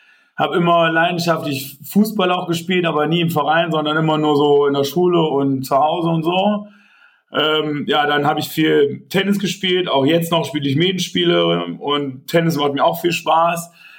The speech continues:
Und wie gesagt, ich bin dann übers Tennis eben zum Paddle gekommen und das sind so, also jetzt bin ich mehr oder weniger, ja,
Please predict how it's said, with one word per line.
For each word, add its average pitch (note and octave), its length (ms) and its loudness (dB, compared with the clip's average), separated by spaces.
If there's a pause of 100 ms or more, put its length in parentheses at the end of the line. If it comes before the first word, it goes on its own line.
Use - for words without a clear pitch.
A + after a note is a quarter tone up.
(260)
Und D#3 180 0
wie D#3+ 80 2
gesagt, E3+ 300 2
ich - 80 -12
bin F3+ 140 0
dann E3+ 280 0
übers G3 440 0
Tennis F3+ 400 -2
eben E3 200 2
zum E3 260 2
Paddle D#3+ 280 0
gekommen B2 420 0
und B2 240 0
das D3 280 -2
sind D#3 160 -2
so, D3 640 2
also C#3+ 180 0
jetzt D3+ 260 -2
bin D#3 100 -2
ich D3 100 -6
mehr D3+ 180 0
oder C#3+ 80 2
weniger, C#3 640 2
ja, D3+ 280 0